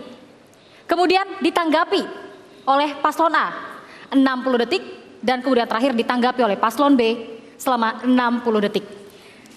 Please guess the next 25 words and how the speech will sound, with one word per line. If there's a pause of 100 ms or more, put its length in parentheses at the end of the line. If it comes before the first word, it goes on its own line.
(100)
Jika
sebelumnya
kita
mulai
dari
nomor
urut
dua,
sekarang
kita
mulai
dari
pasangan
calon
nomor
urut
tiga. (300)
Silakan
bertanya
kepada
pasangan
calon
nomor
urut
empat.